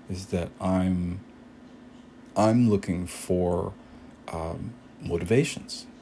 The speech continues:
Like, say, why are these characters doing what they're doing? Um, it, it is, is there too much? Like, say, is it possible to edit too much and to take too much out?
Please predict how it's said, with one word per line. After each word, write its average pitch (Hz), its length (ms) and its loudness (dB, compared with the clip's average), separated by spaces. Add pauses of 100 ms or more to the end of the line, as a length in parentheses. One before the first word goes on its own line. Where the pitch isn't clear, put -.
(160)
Like, - 120 -14
say, - 100 -6
why 90 400 0
are 92 120 4
these 87 200 -4
characters 85 460 -6
doing 92 360 -2
what 92 140 -8
they're - 120 -8
doing? - 440 -8 (720)
Um, 87 420 -8 (1600)
it, 110 140 2 (680)
it 123 220 0
is, 113 400 0
is 110 180 0
there 101 160 8
too - 280 2
much? - 520 2 (160)
Like, 92 160 0
say, 90 140 4
is 95 100 2
it - 80 -2
possible 90 460 0
to - 200 -8
edit 87 240 -2
too - 160 -2
much 90 260 -2
and - 80 -6
to - 100 -12
take - 300 -6
too - 160 -2
much - 280 0
out? 95 340 0